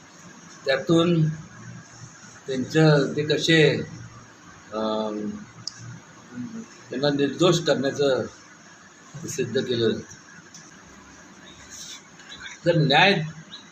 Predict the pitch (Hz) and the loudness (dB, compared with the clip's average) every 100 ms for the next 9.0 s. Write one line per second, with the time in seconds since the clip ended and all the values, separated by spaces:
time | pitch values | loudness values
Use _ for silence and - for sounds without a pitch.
0 | - - - - - - - - 143 139 | -20 -20 -18 -18 -18 -20 -20 -4 -2 0
1 | 143 156 151 - - - - - - - | 4 4 4 -2 -4 -8 -8 -20 -20 -20
2 | - - - - - - - - - - | -20 -20 -20 -20 -20 -20 -20 -20 -20 -20
3 | - 156 151 151 190 202 202 175 202 175 | -8 0 4 4 6 6 4 4 4 4
4 | 120 110 - - - - - - - - | 2 -4 -12 -20 -20 -20 -20 -20 -20 -20
5 | - - - - - 160 - - - 165 | -20 -20 -20 -20 -20 -20 -20 -20 -20 -20
6 | - - - - - - - - - - | -20 -20 -20 -20 -20 -20 -20 -20 -20 -20
7 | - - - - - 98 123 131 123 - | -20 -20 -20 -20 -16 -6 -2 2 4 4
8 | - 110 110 113 143 135 143 147 143 | 2 -4 -4 0 2 4 4 4 4